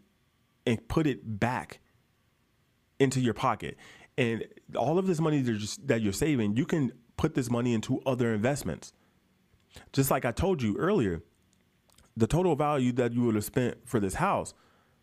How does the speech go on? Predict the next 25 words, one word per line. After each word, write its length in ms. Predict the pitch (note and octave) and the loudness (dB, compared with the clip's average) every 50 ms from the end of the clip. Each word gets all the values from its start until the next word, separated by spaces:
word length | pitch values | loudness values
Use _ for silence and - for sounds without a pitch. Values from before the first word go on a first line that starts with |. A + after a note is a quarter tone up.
| _ _ _ _ _ - | _ _ _ _ _ -6
i-, 120 | - A2 E2 | -4 -4 -2
this, 320 | - B2+ G#2+ C#3+ E3+ D#3 | -2 0 2 2 2 2
and 320 | - - C#3+ A#2+ A#2 A#2 A#2+ | 0 -2 0 0 0 2 2
this 140 | E3+ - - | 0 2 2
doesn't 240 | E3+ C#3+ B2 B2 | 0 0 2 2
even 260 | A2+ G2+ G2 G2 F2+ - | 0 0 0 0 -2 -2
include, 480 | - G#2 G2 - - C#3 B2+ A2+ G2+ | -4 -6 -6 -2 0 0 2 2 0
uh, 160 | F#2+ E2 D#2+ | 0 -2 -2
property 400 | - - C#3 C3 B2 A#2+ A2 F#2 | -2 0 0 0 0 0 -2 -6
tax. 300 | - - G2+ D#2+ D#2+ - | -4 -2 -4 -4 -4 -4
So 80 | - A2 | -2 -2
we're 160 | G2+ A2 C#3+ | 0 0 0
not 120 | G3+ G3 C#3+ | 0 0 0
even 280 | A2 G2 F2+ F2+ - - | 0 0 -2 -4 -6 -8
including 400 | - A#2 G#2+ - - C#3 B2+ G#2+ | -6 -6 -2 0 0 0 0 0
property 380 | - - A2+ A2 A2 - G#2+ A2 | 0 0 0 0 0 0 -2 -2
tax, 400 | - - A#2 A2+ A2 A2 - - | -2 -2 -2 -2 -2 -4 -4 -4
or 220 | G2+ F2+ - - - - - - - - - - | -4 -4 -4 -6 -8 -14 -20 -20 -20 -20 -10 -2
maybe 260 | - A2 A2+ A#2 A2+ | 0 2 2 2 2
you 140 | A2 A2 G#2 | 0 0 0
ha-, 100 | G#2 - - | 0 -4 -4
have 360 | - - - A#2 G2 - - - | -6 -2 -2 -2 -2 -2 -4 -2
P 200 | - B2 A#2+ A2+ | 0 2 2 2
M 140 | G2+ G2 G2 | 2 2 2
I. 380 | G#2 A2 A2 G#2+ G#2+ G#2 G#2 | 2 2 0 0 -2 -4 -6